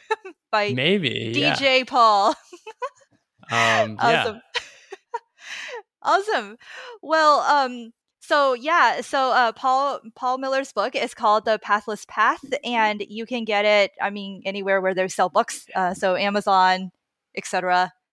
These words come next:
Speaker 1: Where else do people
Speaker 2: Everywhere.
Speaker 1: buy books? <laughs> So I
Speaker 2: You can
Speaker 1: really
Speaker 2: get
Speaker 1: don't
Speaker 2: it on Walmart dot com,
Speaker 1: Yeah.
Speaker 2: actually.
Speaker 1: Okay. Yeah. So you can get it e-, everywhere.
Speaker 2: <laughs>
Speaker 1: Um, and his podcast, Reimagine Work, um, uh, if you want to,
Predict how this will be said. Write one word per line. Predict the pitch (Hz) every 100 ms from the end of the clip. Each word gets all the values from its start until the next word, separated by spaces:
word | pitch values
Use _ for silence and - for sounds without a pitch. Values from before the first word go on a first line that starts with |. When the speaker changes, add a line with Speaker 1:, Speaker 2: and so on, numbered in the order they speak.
| _ _ _ _ _
Speaker 1:
Where | - 220
else | 220
do | 214
people | 196 214
Speaker 2:
Everywhere. |
Speaker 1:
buy | 202 190
books? | 190 202 - -
<laughs> | - - - - - _ -
So | 415
I |
Speaker 2:
You | -
can | 120
Speaker 1:
really | -
Speaker 2:
get | 156
Speaker 1:
don't | 165
Speaker 2:
it |
on | 180 165 120
Walmart | 110 120 120 120 120 -
dot | 107 107
com, | - 104 101 104
Speaker 1:
Yeah. | 104
Speaker 2:
actually. | 101 101 120 123 127 - -
Speaker 1:
Okay. | 233 277 294 294 277 311 190 196 226
Yeah. | 254 233
So | 240
you | 226 240
can | 302
get | 294
it | 277 254 - -
e-, |
everywhere. | 214 - 220 302 277 208 240 - - -
Speaker 2:
<laughs> | - 262 -
Speaker 1:
Um, | 269 240 220 220 214
and | - 254 240 233
his | 247 277
podcast, | 269 247 - 330 349
Reimagine | 247 247 233 220 214 226 214
Work, | 190 240 - - -
um, | 233 214 202 190 190 -
uh, | 208 196 190 -
if | 233
you | 220
want | 208 214
to, | 226 202